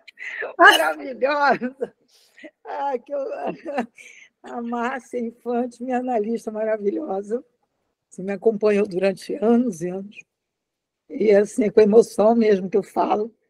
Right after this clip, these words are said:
E acho que tudo que eu tô podendo falar hoje aqui com vocês é muito da nossa análise, desse processo de análise, que foi muito, foi muito intenso e eu acho que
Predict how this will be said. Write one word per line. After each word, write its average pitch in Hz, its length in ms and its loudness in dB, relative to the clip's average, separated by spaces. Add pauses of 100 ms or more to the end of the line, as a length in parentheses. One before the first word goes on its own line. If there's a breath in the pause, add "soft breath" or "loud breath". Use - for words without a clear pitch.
(440)
E 196 360 0
acho 196 240 2
que 196 240 0
tudo 214 360 -6
que 233 80 -4
eu 226 60 -4
tô 214 120 0
podendo 208 380 4
falar 202 340 0
hoje 185 300 -2
aqui 190 200 -6
com 202 160 -12
vocês 190 640 0 (380 soft breath)
é - 120 -2
muito 208 300 2
da 214 160 6
nossa 208 320 -2
análise, 196 580 -6
desse - 200 0
processo 170 720 0
de 165 100 -6
análise, 180 600 -4 (520 soft breath)
que - 120 -6
foi 185 340 6
muito, 190 580 -2 (1000)
foi 214 180 8
muito 196 260 4
intenso 202 640 2
e 196 80 4
eu 180 100 6
acho 196 200 4
que - 280 0